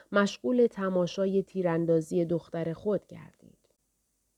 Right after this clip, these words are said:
در این هنگام چشم ژوپیتر به سواری افتاد که به نزدیکی قلعه رسیده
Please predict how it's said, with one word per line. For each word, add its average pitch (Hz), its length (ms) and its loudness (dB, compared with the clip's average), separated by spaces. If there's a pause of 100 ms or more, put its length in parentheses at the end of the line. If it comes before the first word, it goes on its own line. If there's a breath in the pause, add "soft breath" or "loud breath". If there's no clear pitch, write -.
(1700)
در 240 120 4
این 320 180 2
هنگام 262 480 0
چشم 277 420 0
ژوپیتر 220 520 -2
به 185 100 2
سواری 185 540 0
افتاد 226 500 0
که - 100 -10
به 170 120 2
نزدیکی 170 680 -2
قلعه 165 400 0
رسیده 240 600 4